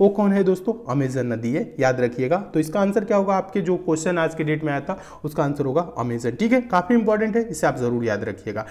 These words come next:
नेक्स्ट क्वेश्चन देखिएगा, most repeated और most important question है, प्रीवियस ईयर के पेपर से लिया गया क्वेश्चन है।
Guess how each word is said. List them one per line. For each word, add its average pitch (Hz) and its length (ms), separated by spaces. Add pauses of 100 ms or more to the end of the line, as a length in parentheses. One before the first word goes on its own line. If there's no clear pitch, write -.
(280)
नेक्स्ट 247 260
क्वेश्चन 320 300
देखिएगा, 240 680
most 247 480
repeated 214 580
और 190 180
most 220 380
important 190 420
question 185 360
है, 202 100
प्रीवियस 160 360
ईयर 156 100
के 160 60
पेपर 170 280
से 208 120
लिया 208 140
गया 202 120
क्वेश्चन 208 300
है। 262 140